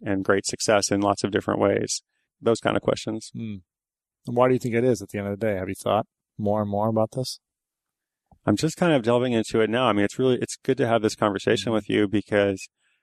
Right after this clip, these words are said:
Speaker 1: I can say honestly, I have had, I have not had this conversation, uh, certainly not in any kind of public setting
Speaker 2: Right,
Speaker 1: like this
Speaker 2: yeah.
Speaker 1: at all,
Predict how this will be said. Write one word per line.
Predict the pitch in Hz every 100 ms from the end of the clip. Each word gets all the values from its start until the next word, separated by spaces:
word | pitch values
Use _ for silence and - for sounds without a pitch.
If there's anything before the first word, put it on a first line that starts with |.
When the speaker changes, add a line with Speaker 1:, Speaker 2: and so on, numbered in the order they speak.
| _
Speaker 1:
I | 107
can | 107 110
say | - 113
honestly, | 104 110 123 - 104 95 92 - _ _ _ _ _ _ -
I | 95
have | 104
had, | 104 -
I |
have | 110
not | 104 110 117
had | 98
this | 101 -
conversation, | - 104 107 - 104 - 95 98 98 _ _ _ _ _ -
uh, | 92 92
certainly | - 120 147 110
not | 101 104
in | 101
any | 101 95
kind | 101 98
of |
public | - 113 151
setting | - - -
Speaker 2:
Right, | 120 107 107
Speaker 1:
like | 104
this | 113
Speaker 2:
yeah. | 120
Speaker 1:
at | 110
all, | 110 143 -